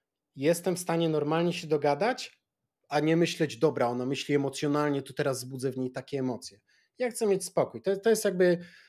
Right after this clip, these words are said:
to jest po prostu moja forma i gdzieś tam element, który chciałem zobaczyć w partnerce,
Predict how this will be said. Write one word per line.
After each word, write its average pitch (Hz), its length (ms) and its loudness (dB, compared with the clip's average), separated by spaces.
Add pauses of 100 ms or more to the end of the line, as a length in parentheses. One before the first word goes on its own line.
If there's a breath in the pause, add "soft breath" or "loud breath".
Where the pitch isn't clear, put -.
(100)
to - 80 0
jest 202 180 0
po 180 100 4
prostu 175 320 0
moja 170 240 4
forma 175 420 4
i 156 120 0
gdzieś 147 240 -6
tam 151 200 -4
element, 147 380 -2
który 139 180 -6
chciałem 139 280 -4
zobaczyć 131 440 -8
w - 100 -20
partnerce, 143 720 -4